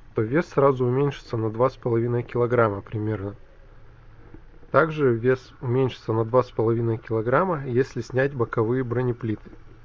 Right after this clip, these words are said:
Стоит отметить, что в этом поколении появилась специальная женская версия бронежилета с приставкой F,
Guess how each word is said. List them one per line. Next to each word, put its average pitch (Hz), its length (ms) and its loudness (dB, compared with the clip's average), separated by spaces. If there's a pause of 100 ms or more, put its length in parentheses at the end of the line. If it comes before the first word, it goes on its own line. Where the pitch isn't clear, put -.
(720)
Стоит 147 380 6
отметить, 180 500 0 (160)
что - 220 4
в 139 40 4
этом 143 280 4
поколении 147 760 0 (680)
появилась 139 500 4
специальная 165 680 2
женская 139 480 0
версия 135 460 2
бронежилета 127 840 0 (420)
с - 80 -20
приставкой 151 720 0 (120)
F, 131 200 4